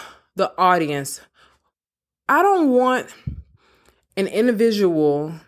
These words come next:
to hear it and think that I'm talking about them, 'cause I'm not. I'm only speaking about truth, and I'm speaking about experience,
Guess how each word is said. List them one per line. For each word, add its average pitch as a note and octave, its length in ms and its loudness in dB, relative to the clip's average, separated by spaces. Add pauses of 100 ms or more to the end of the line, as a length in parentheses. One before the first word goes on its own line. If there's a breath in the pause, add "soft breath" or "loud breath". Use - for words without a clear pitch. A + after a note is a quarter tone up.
to - 100 -10
hear G#3 380 0
it D3+ 240 0 (540 soft breath)
and F3 160 -2
think A3 280 0
that F#3 100 2
I'm E3 120 0
talking F#3 420 -4
about D#3+ 340 -2
them, C#3 380 -10
'cause D#3 160 -8
I'm C#3+ 180 -4
not. - 480 -10 (400 loud breath)
I'm G#3 220 -2
only D#4+ 360 0
speaking A#3 600 -2
about E3 520 0 (800 loud breath)
truth, C4 500 -2 (380 loud breath)
and F3+ 240 2
I'm D#3+ 140 0
speaking G#3+ 600 -2
about D#3 440 -2
experience, A#3+ 760 -2